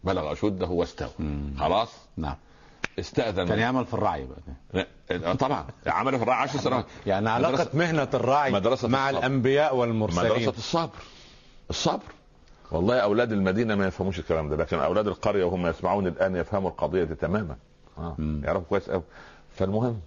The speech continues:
Speaker 1: استأذن من مين؟ من حماه. حماه عايز يكرمه.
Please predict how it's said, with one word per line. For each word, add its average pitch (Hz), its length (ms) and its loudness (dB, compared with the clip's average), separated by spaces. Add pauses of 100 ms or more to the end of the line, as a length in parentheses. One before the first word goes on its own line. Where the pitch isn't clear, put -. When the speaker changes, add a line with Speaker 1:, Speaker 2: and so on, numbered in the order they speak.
(600)
Speaker 1:
استأذن 92 460 -2
من 80 220 -4
مين؟ 90 220 0 (680)
من 80 160 -2
حماه. 76 440 -4
حماه 110 320 -4
عايز 123 260 -2
يكرمه. 95 400 -2